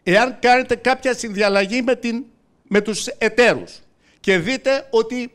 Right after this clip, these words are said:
υπάρχει άρνηση, που υπάρχει άρνηση. Εσείς ως αντιμνημονιακός θα προχωρήσετε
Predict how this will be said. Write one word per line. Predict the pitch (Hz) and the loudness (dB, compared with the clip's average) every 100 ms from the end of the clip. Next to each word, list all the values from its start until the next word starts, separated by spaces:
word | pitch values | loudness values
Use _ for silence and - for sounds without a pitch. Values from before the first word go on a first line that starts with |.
| _ | _
υπάρχει | 220 - 269 226 262 | -10 -4 -2 0 2
άρνηση, | 226 135 113 - - | 2 0 -12 -18 -8
που | 269 | -2
υπάρχει | 269 - 285 170 - | 0 4 2 2 -4
άρνηση. | 110 98 90 - - _ _ _ | -6 -8 -20 -20 -20 _ _ _
Εσείς | 190 180 285 277 - - | -2 -2 -2 -4 -6 -2
ως | 262 277 | -2 0
αντιμνημονιακός | 262 214 214 208 202 196 190 190 208 - - _ _ - | -2 -4 -6 -4 -2 0 0 0 -4 -4 -20 _ _ 0
θα | 190 175 | 0 2
προχωρήσετε | 165 - 151 160 202 202 185 147 | -2 2 2 2 2 -2 -4 -4